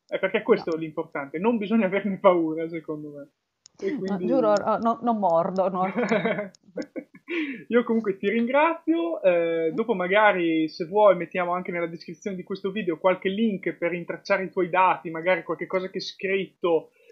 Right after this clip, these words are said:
Speaker 1: eh, o via dicendo, così la gente si può informare e noi ci trovate appunto sul Fantascientificast, il gruppo di Telegram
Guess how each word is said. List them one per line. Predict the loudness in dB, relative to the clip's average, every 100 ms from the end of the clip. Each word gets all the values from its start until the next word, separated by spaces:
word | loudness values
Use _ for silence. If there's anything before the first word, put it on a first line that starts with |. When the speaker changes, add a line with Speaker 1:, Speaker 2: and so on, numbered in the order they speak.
| -2
Speaker 1:
eh, | 2
o | 2 2 0 0 0
via | 0 -2
dicendo, | -2 -4 -4 -2 -4
così | -6 -6
la | -4
gente | -4 -6
si | -10 -8
può | -6 -6
informare | -4 -4 -4 -4 -6 -4 -4 -4 _ _ -2
e | 4 6 6 4 2 2
noi | 0 0 -4 -8 _ -12
ci | -6
trovate | 0 4 4 4
appunto | -2 -2 -6 -6
sul | -10 -8 -4 -4 -4
Fantascientificast, | 0 0 0 -2 -2 -2 -6 -6 0 0 0 -4 -4 -4
il | -4
gruppo | -6 -6 -4 -2 -2 -4
di | -2
Telegram | 2 4 2 0 -2 -2